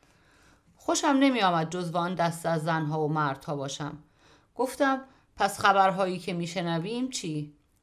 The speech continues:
گفت: «آنها یک هزارم چیزهایی است که آن ته هست. فقط یک هزارم زندگی رو می‌شود.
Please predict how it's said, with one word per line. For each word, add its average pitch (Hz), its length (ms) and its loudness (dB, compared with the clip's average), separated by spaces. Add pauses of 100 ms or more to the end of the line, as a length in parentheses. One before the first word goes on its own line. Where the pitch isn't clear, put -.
(180)
گفت: 277 460 -2 (680)
«آنها 202 540 0 (280)
یک 254 300 -2
هزارم 190 540 4
چیزهایی 190 840 -4
است - 240 -12
که 175 200 -10 (180)
آن 175 240 -4
ته 185 180 -2
هست. - 760 -12 (440)
فقط 185 360 -4
یک 240 300 -6
هزارم 165 520 0
زندگی 147 500 -2
رو 143 140 -4
می‌شود. 131 640 -10